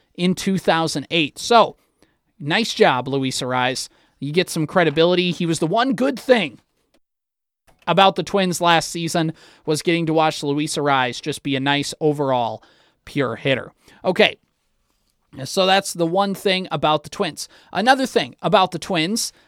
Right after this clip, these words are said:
uh, they have done a little bit of engagement with Carlos Correa, uh, according to Darren Wolfson of K S T P Sports, Channel five. Uh,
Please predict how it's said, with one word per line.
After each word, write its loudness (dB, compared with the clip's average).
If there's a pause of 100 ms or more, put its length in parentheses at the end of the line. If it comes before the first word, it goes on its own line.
uh, 2
they -2
have 2
done 4
a 4
little 4
bit 0
of 2
engagement -2
with -8
Carlos 2
Correa, 2 (420)
uh, 2
according 0
to 2
Darren 4
Wolfson 2
of 2
K 0
S -4
T -6
P -10
Sports, -4
Channel -6
five. 0 (340)
Uh, 4